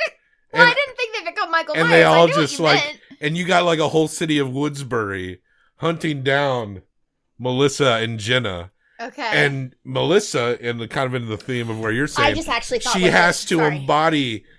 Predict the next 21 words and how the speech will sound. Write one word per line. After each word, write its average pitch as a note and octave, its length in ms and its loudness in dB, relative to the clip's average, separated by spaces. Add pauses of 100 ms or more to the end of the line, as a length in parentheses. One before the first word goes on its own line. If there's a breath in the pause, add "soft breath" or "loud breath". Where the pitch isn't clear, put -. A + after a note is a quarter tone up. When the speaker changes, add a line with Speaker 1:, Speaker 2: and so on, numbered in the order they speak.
(200 soft breath)
Speaker 2:
the B2+ 160 -6
kill. D3+ 300 0
She D#3+ 160 -2
has D3+ 160 -4
to D3+ 80 -2
let C#3+ 360 -2
the C3+ 200 -2
Skeet C3+ 360 -8
Ulrich B2+ 540 -2 (260 soft breath)
inside C3+ 540 -2
her C3 180 -4
come B2 280 -6
out. A#2 340 -2 (260)
And A#2+ 140 -10
she D3 240 -8
comes C3+ 340 -6
out A#2+ 220 -2
and A2+ 100 -10
she - 180 -8
becomes, B2 580 -8
like, G#2+ 320 -6